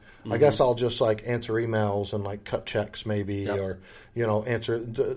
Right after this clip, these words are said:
Speaker 1: make that phone call that I needed to make
Speaker 2: Yep.
Speaker 1: or whatever."
Speaker 2: Yep.
Speaker 1: But it's, it's, uh, all of those. It ends up, if you don't have a plan for what you're gonna do,
Speaker 2: Yeah.
Speaker 1: you end up doing the things that are working in your company.
Speaker 2: Yep.
Speaker 1: It's just by
Speaker 2: Yep.
Speaker 1: default.
Speaker 2: And it
Speaker 1: It's gonna
Speaker 2: feels like,
Speaker 1: happen.
Speaker 2: "Oh, I'm working on the company. I, uh, I finally called the insurance agent, and so we're
Speaker 1: Yep.
Speaker 2: gonna."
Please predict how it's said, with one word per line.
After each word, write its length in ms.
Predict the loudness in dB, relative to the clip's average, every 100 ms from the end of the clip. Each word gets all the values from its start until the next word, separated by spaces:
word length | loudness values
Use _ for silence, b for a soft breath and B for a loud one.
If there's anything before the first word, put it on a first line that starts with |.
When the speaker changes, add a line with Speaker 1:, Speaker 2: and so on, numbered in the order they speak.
| 2
Speaker 1:
make 240 | 4 6
that 220 | 2 2
phone 200 | 2 2
call 260 | 4 4 4
that 120 | 2
I 80 | 2
needed 300 | 0 -2 -4
to 60 |
make 200 | -2 -2
Speaker 2:
Yep. 140 | 0 -2
Speaker 1:
or 40 |
whatever." 420 | -2 -2 -4 -4 -2
Speaker 2:
Yep. 80 |
Speaker 1:
But 120 | -2 -2
it's, 220 | -4 -14 B B B
it's, 220 | -2 -2 -4
uh, 100 | -6 -6 4
all 280 | 10 12 12
of 80 |
those. 260 | 10 10 8
It 180 | 4 8
ends 220 | 8 8
up, 180 | 4 4
if 120 | -4
you 60 | 2
don't 240 | 2 2
have 240 | 0 -2 0
a 80 | 0
plan 300 | 0 0 0
for 100 | -2
what 160 | -2
you're 80 | -2
gonna 240 | 0 0
do, 300 | 2 0 0 -4 B
Speaker 2:
Yeah. 140 | -4
Speaker 1:
you 80 | 0
end 180 | 2 4
up 160 | 4 6
doing 240 | 4 6
the 80 | 0
things 380 | 0 0 0 2
that 160 | 4
are 380 | 6 6 6 2 2
working 380 | 2 2 -2 -4
in 160 | -4
your 140 | -4 -6
company. 380 | -10 -12 -12 -4
Speaker 2:
Yep. 80 | -2
Speaker 1:
It's 80 |
just 220 | 0 0 2
by 100 | 0
Speaker 2:
Yep. 80 |
Speaker 1:
default. 360 | 0 -4 -6 -4
Speaker 2:
And 100 | 0
it 40 | 0
Speaker 1:
It's 80 | 4
gonna 100 | 4
Speaker 2:
feels 100 | 4
like, 100 | 4
Speaker 1:
happen. 80 | 4
Speaker 2:
"Oh, 60 |
I'm 60 | 4
working 200 | 4 4
on 120 | 0
the 60 | 0
company. 360 | -2 -2 -2 -2
I, 220 | 0 2
uh, 280 | 2 0 0
I 120 | -2
finally 400 | -2 0 0 0
called 280 | -4 -4 -4
the 60 | -4
insurance 480 | -6 -6 -6 -6 -8
agent, 340 | -8 -12 -12 -10
and 160 | -8
so 120 | -6
we're 140 | -4 -2
Speaker 1:
Yep. 100 | -4
Speaker 2:
gonna." 100 | -4